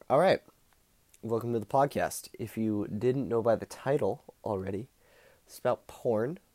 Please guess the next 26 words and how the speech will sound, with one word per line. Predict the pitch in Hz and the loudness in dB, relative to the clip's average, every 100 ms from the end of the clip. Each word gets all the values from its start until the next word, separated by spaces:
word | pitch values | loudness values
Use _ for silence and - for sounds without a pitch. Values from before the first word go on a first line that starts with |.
| _ _ _ _ _ _ _ _ _ _ _ - | _ _ _ _ _ _ _ _ _ _ _ 0
Uh, | 113 104 98 - | 2 4 0 2
I | 120 | 2
wanted | 113 160 226 120 95 165 | 4 4 6 4 2 -8
to | - | -4
make | 113 104 | -2 -2
a | |
podcast | - 110 101 95 107 92 101 - | -4 -2 -2 -2 -4 -4 -6 -6
talking | 98 - | -6 -4
about | 87 - | -6 -6
sex, | - - 95 - - - | -6 -2 -2 -4 -8 -14
but | 120 92 - - _ _ - | -6 -6 -8 -20 _ _ -6
I | |
realized | 107 104 98 95 95 - | -4 -2 -2 -2 -6 -8
I | 107 | -6
know | 101 98 95 95 - | -4 -4 -4 -6 -12
significantly | - 101 101 101 - 101 113 101 | -10 -4 -2 -2 -4 -8 -6 -4
more | 98 92 | -4 -4
about | 87 98 - | -4 -6 -6
porn, | - 127 113 98 95 98 _ _ _ _ _ _ _ _ _ _ _ _ - | -8 -4 -2 -4 -8 -14 _ _ _ _ _ _ _ _ _ _ _ _ -10
and | 95 92 92 95 | -6 -4 -4 -6
that | 90 | -6
I'm | 85 | -8
a | |
piece | - 101 - | -8 -8 -8
of | - | -10
shit. | - - 113 76 - - | -8 -2 0 -2 -4 -12